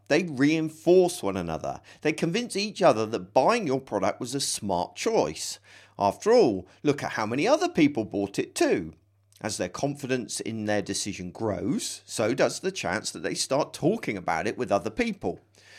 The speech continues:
You have transformed your customers from consumers into a tribe. For a long time, Apple were master of this. They united their customers under the banner of people who think different.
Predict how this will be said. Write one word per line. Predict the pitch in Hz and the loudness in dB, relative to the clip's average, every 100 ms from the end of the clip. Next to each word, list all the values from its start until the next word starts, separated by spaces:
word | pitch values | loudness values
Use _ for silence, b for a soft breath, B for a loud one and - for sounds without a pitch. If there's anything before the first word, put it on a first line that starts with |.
| B B | B B
You | 151 | 2
have | 156 | 2
transformed | - 175 233 233 - 175 170 143 | -2 0 0 -2 -6 -4 -2 -2
your | 127 | -4
customers | - 254 285 - 117 87 135 - - | -2 0 0 -2 -4 -2 -4 -6 -10
from | - 113 | -6 -6
consumers | - 110 - - 269 254 120 98 131 - - b b b | -6 -6 -4 0 2 2 2 2 2 -2 -10 b b b
into | 110 117 92 | -6 -4 -4
a | |
tribe. | - - 220 120 82 - - _ _ _ | -4 0 2 2 0 -8 -18 _ _ _
For | - | -2
a | 208 | 2
long | 240 240 | 0 0
time, | 202 185 139 | 2 2 2
Apple | - 104 - | -6 -8 -6
were | 117 110 | -2 -2
master | 104 110 95 - 95 | -2 -2 -4 -6 -6
of | 90 | -6
this. | 80 78 - | -6 -10 -2
They | 127 | 0
united | 165 196 226 254 - 143 | 0 0 0 -2 -4 0
their | 135 | 0
customers | 135 127 - 113 104 | 0 -2 -2 -6 -2
under | 104 107 | -2 -4
the | 98 92 | -6 -2
banner | 104 101 104 104 | 2 2 0 -4
of | 98 | -4
people | 127 120 110 95 | -6 -4 -4 -4
who | 110 107 98 B | -4 -6 -8 B
think | _ - 98 90 - - | _ -10 -8 -8 -8 0
different. | 175 - - 95 | 0 2 -2 -2